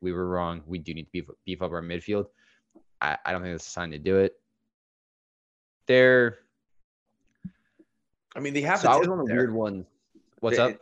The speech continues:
Speaker 2: they have the talent and defense. Like, I don't think it's a matter of signings for the defense. I think it's a matter of them putting in subpar performances. Like, Chelsea needed signings in my book.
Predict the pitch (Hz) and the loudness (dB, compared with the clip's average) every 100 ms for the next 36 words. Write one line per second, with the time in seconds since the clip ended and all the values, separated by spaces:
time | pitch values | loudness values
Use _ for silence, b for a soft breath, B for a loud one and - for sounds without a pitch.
0 | _ 143 165 190 156 185 180 135 107 139 | _ 0 2 0 -2 0 2 2 -2 -4
1 | 131 98 104 101 104 135 - 135 113 110 | -4 -8 -4 -2 0 0 -2 -6 -4 -2
2 | 110 110 107 - 101 107 107 113 107 117 | 0 2 0 0 -2 -2 -4 -4 -4 -4
3 | 120 131 104 107 104 101 104 107 107 95 | -6 -4 -4 -4 -4 -2 0 2 0 0
4 | 104 104 104 101 98 107 101 104 98 - | -4 -2 -2 -2 -2 0 2 2 0 0
5 | 110 85 - 73 92 - - 156 170 139 | -2 -2 -8 -6 -6 -6 0 2 2 0
6 | 107 110 104 - - 80 62 - 76 71 | 0 0 -2 -2 -4 -4 -6 -16 -16 -12
7 | 67 - - | -10 -8 -10